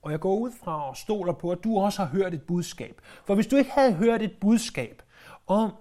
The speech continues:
hvem Gud han er, hvem Jesus han er, og hvad der skete med ham, mm, så har du ikke noget at tro på. Og apostlene, de tager det her budskab,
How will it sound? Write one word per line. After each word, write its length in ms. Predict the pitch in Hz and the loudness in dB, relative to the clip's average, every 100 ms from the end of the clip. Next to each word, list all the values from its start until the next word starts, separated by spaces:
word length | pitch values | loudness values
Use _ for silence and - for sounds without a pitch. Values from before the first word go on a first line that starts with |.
| - - | -18 -8
hvem 480 | 143 202 240 190 - | 2 2 2 -2 -8
Gud 220 | 196 214 202 | 0 2 2
han 300 | 170 190 180 | 0 0 0
er, 200 | 143 110 - - - | -2 -4 -12 -20 -16
hvem 680 | 139 147 165 233 226 - - _ | -10 -4 2 4 4 -2 -20 _
Jesus 720 | 170 233 226 240 226 - - - | 0 2 2 2 0 -2 -14 -8
han 260 | - 180 | 0 2
er, 460 | 160 143 139 - - | 4 2 0 -4 -2
og 140 | 143 131 | 0 6
hvad 220 | 170 202 | 6 6
der 100 | 220 | 0
skete 420 | - 208 208 196 | -4 -2 -2 0
med 240 | 190 196 | 0 -2
ham, 280 | 160 156 110 - _ _ _ _ _ _ _ _ _ _ _ _ | -2 -4 -6 -10 _ _ _ _ _ _ _ _ _ _ _ _
mm, 240 | 190 165 160 | -10 -8 -8
så 200 | - 214 | -4 -2
har 100 | 202 | 0
du 160 | 190 | -2
ikke 120 | 190 185 | -4 -2
noget 160 | 151 | -2
at 80 | 127 | -4
tro 340 | - - 151 - | -8 -6 -6 -6
på. 380 | 139 135 - _ _ _ _ _ _ _ _ _ _ _ _ _ _ _ _ _ _ _ _ _ _ _ _ _ - - - - | -6 -6 -8 _ _ _ _ _ _ _ _ _ _ _ _ _ _ _ _ _ _ _ _ _ _ _ _ _ -20 -20 -20 -8
Og 100 | - | 0
apostlene, 680 | 196 - 269 277 - 311 285 | 0 2 2 2 2 -2 -2
de 200 | 269 269 - | 0 0 -2
tager 360 | 190 262 262 | -2 0 0
det 200 | 240 233 | 0 2
her 160 | 220 208 | 4 2
budskab, 840 | - 220 214 - 208 190 170 - | 2 2 2 0 0 0 -2 -8